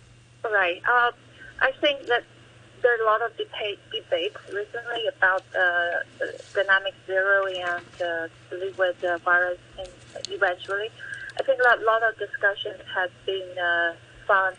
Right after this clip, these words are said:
in, in the government or in the, uh, I mean, in, in the social media. But, uh, uh, in the short term, I, I, I don't see any change in, in policy.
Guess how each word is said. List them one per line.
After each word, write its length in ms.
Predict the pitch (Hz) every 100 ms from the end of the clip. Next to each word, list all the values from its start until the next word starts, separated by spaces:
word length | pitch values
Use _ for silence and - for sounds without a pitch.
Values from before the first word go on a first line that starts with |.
| -
in, 380 | 185 - - -
in 80 | 175 175
the 180 | 170 175
government 480 | 180 - 202 190 - -
or 160 | 185 180
in 200 | 180 175
the, 200 | 175 170 - -
uh, 180 | 175 - - -
I 80 |
mean, 140 | 190 190 - 339 - - - -
in, 320 | 587 - - 185
in 100 | 180
the 320 | 175 170 165 165
social 220 | 190 - 170
media. 280 | 165 185 214 - - - - -
But, 260 | 208 185 - 214
uh, 420 | 202 190 185 -
uh, 240 | 175 - - -
in 80 | 214
the 120 | 214
short 220 | 247 -
term, 160 | 277 254
I, 200 | 214 202 -
I, 180 | 196 -
I 100 | 185
don't 180 | 202 208 - -
see 240 | 202 180
any 200 | 190 190
change 340 | - 208 196 - - -
in, 280 | 185 180 175
in 220 | 180 -
policy. 580 | 175 180 190 - - -